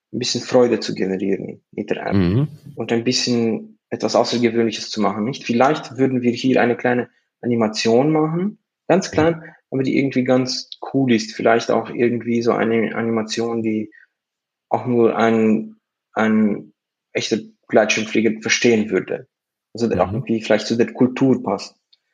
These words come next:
Speaker 1: Das ist dann auch so ein, so ein Ding, was dann auch ein bisschen, äh, dazu führt, dass sich die App rumspricht, dass die gezeigt wird und so. Aber das ist zum Beispiel so ein Feature, von dem ich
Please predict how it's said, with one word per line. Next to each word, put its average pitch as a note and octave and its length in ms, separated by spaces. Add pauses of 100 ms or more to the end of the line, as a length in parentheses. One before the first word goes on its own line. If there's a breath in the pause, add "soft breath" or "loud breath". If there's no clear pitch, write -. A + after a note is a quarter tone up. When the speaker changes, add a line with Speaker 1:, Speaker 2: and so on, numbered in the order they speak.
(220)
Speaker 1:
Das C3 220
ist D#3 120
dann B2+ 100
auch C3+ 100
so D3 100
ein, C3+ 300
so C3 80
ein B2+ 180
Ding, B2+ 280
was A#2 340
dann A2+ 180
auch A#2+ 320
ein A2 180
bisschen, A2 500
äh, G#2+ 340 (720)
dazu - 320
führt, - 280
dass A2 100
sich - 140
die - 100
App A2 140
rumspricht, B2+ 640
dass - 140
die D3+ 100
gezeigt - 480
wird - 240
und - 140
so. - 180 (960)
Aber D3 140
das E3 180
ist - 260
zum D3+ 120
Beispiel F#3+ 360
so E3 120
ein B2+ 160
Feature, G3 580
von D3+ 160
dem C#3+ 160
ich - 320